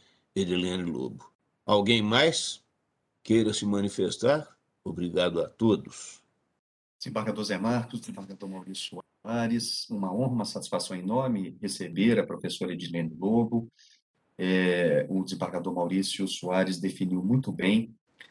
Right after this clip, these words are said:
Speaker 2: A professora Edilene, além de rica em conteúdo, didática ao extremo, nos convence pela estridência de seus argumentos.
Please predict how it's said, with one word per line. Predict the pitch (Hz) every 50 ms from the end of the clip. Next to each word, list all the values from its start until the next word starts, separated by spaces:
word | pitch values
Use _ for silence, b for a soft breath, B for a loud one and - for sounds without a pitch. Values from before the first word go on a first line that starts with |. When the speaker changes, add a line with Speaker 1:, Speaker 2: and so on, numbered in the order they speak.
| b _ -
Speaker 2:
A | -
professora | - - - - - 95 87 - - - 98 98 98 104 98 95 - 98
Edilene, | 95 - 92 85 92 95 95 92 90
além | 87 92 101 104
de | 92 95
rica | 85 - 110 127 143 143 - - 87 82 82 - - - - _
em | - 92
conteúdo, | 87 - 98 95 92 87 87 82 87 104 120 123 110 - 85 82
didática | 82 - - - - 98 107 113 117 113 - - - - 76
ao | 73 73 90 90
extremo, | - - - - 85 87 90 98 104 110 113 110 - - _ _ _ _ _ _ _ _ _ b b b - -
nos | 107 117 131 131
convence | - - 110 92 82 92 98 104 113 110 - - 104
pela | - - 104 98 104 107 107
estridência | 208 208 - - - 220 87 90 92 208 220 214 - - 73 - - -
de | - 87 85
seus | - - 95 90 95
argumentos. | 90 - 98 92 85 82 78 76 73 - - - - -